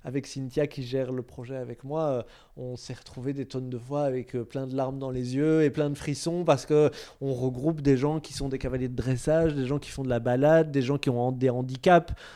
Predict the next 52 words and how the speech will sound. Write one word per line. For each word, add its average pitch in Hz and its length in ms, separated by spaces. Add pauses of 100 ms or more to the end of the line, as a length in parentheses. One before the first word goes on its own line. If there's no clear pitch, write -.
(140)
On 131 80
a 127 100
quelqu'un 131 300
qui 143 160
nous 131 60
disait, « 143 200
Bah 139 100
voilà, 131 200
mon 147 160
rêve 143 260
à 135 80
moi, 147 160
c'est 151 140
d'être 131 240
autonome 143 440
avec 135 260
mon 127 120
cheval », 175 220
parce 165 80
que 147 60
la 135 100
dame, 143 160
elle 143 80
a 135 60
la 131 140
sclérose 131 440
en 127 100
plaques. 175 280 (320)
Et 135 60
puis 143 120
quand 143 220
elle 139 80
nous 139 220
écrit, 143 300
qu'elle 143 180
nous 135 120
dit, « 151 180
J'ai 147 80
réussi 147 420
à 147 40
mettre 143 220
toute - 180
seule 170 220
le 156 100
licol 147 380
à 139 80
mon 139 180
cheval », 185 340
et 151 40
elle 135 120
était, 151 260
euh, 135 120